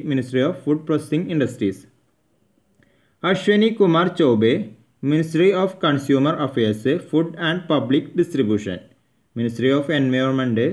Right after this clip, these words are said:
Forest and Climate Change. അശ്വനി കുമാർ ചൗബെ. അടുത്തത് അർജുൻ റാം മെഗ്വാൾ, Ministry of Parliamentary Affairs,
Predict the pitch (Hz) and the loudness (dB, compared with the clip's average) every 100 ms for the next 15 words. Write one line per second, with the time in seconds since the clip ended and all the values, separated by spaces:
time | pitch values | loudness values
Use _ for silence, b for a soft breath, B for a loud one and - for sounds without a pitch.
0 | 202 - _ 127 127 131 - - 135 147 | -6 -16 _ 0 0 0 -4 -4 -4 -4
1 | - 175 160 165 165 196 160 110 87 - | -2 0 0 0 -2 0 2 0 -2 -6
2 | - - 117 - 113 123 123 113 131 - | -14 -6 -6 -2 -4 -4 -4 -2 -4 -6
3 | - 175 101 - - _ _ _ _ _ | -2 -2 -2 -4 -10 _ _ _ _ _
4 | _ _ _ _ _ _ - 170 220 214 | _ _ _ _ _ _ -2 2 2 4
5 | 202 165 190 226 202 180 202 175 160 139 | 2 4 2 2 2 2 2 0 0 2
6 | 113 98 82 - _ _ _ _ _ 143 | 2 0 -2 -10 _ _ _ _ _ -2
7 | 156 165 170 196 202 208 185 160 156 156 | 0 0 2 4 2 0 2 4 4 4
8 | 156 165 185 156 - 113 107 | 4 2 0 0 0 0 0